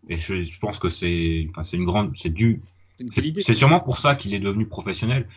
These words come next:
Speaker 1: parce que, voilà, il a, bah, des défauts physiques, euh, qui sont peut-être pas adaptés à son poste, mais il a un mental, mais qui doit être, mais incroyable,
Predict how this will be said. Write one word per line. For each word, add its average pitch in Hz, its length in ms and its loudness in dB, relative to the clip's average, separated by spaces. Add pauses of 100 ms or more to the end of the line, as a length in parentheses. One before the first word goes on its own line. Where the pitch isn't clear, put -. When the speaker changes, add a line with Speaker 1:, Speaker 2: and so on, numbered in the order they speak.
(240)
Speaker 1:
parce 85 140 -6
que, 90 400 0
voilà, 98 260 0
il 85 140 2
a, 80 200 2 (640)
bah, 73 100 -4
des 80 120 2
défauts 87 340 2
physiques, 110 500 4
euh, 85 280 2
qui - 140 -12
sont 76 600 -2 (560)
peut-être 90 340 -2
pas 101 160 8
adaptés 98 440 2
à 90 80 0
son 87 160 -6
poste, 151 340 0 (720)
mais 90 180 2
il 90 140 2
a 90 60 6
un 92 80 4
mental, 104 400 2
mais 92 140 -2
qui - 120 -10
doit 92 180 -2
être, 90 140 -6
mais 76 420 -2 (120)
incroyable, 113 520 2